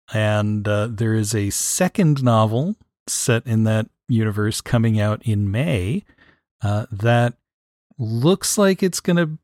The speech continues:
get a little Lovecraftian and, and maybe a little bit kind of like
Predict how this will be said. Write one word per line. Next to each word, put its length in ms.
get 160
a 40
little 200
Lovecraftian 1160
and, 320
and 120
maybe 200
a 60
little 200
bit 200
kind 340
of 100
like 400